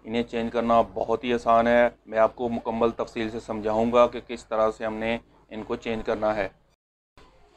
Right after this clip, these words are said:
पैड को खड़ा करने के लिए यहाँ तीन लोहे के क्लिप लगाए गए हैं, जो जंग लगने की वजह से टूट गए हैं। तो मैं अभी आपको दिखाता हूँ इसका पुराना पैड।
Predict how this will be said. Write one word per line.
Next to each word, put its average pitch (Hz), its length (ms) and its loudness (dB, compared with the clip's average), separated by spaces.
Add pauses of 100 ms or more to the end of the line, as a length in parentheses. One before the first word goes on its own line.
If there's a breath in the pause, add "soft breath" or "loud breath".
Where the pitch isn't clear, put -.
(100)
पैड 135 220 4
को 165 120 -6
खड़ा 160 220 2
करने 156 300 0
के 156 80 -4
लिए 160 280 2
यहाँ 135 540 6 (120)
तीन 139 420 2
लोहे 123 320 4
के 127 160 -4
क्लिप 123 320 -8
लगाए 127 320 2
गए 131 240 0
हैं, 135 360 0 (460)
जो 113 400 4
जंग 113 220 0
लगने 120 320 2
की 123 100 -4
वजह 113 320 6
से 113 260 0
टूट 120 280 -2
गए 127 260 2
हैं। 123 360 0 (560)
तो 107 360 2
मैं 107 140 -4
अभी 113 220 0
आपको 117 240 0
दिखाता 117 360 0
हूँ 123 100 0
इसका 120 220 -4
पुराना 117 380 0
पैड। 120 420 0